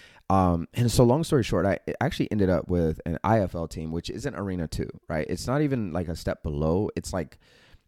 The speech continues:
I don't know. It's just, it's another league, but it's not Arena two. It's not the, the, the actual sister company to Arena one, right?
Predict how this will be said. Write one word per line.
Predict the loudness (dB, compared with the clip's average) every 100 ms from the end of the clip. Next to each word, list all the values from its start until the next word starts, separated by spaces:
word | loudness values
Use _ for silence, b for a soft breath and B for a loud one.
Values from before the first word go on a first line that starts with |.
| _
I | 4
don't | 4
know. | 4 0
It's | -2 0
just, | -2 -2 -6
it's | -4
another | -2 2 2 2
league, | 4 4 4 2
but | 0 0
it's | -2 -4
not | -4 -4 -6 -14 -20 -8
Arena | -4 -4 -6
two. | -6 -6 -6
It's | -6
not | -6 -6 -4
the, | -4 -4
the, | -6 -6 -8 -12 -12
the | -8 -6
actual | -6 -6
sister | -8 -4 -6 -2 -4 -2
company | -4 -4 -4 -6
to | -6
Arena | -6 -6
one, | -8 -10 -14 -4
right? | -2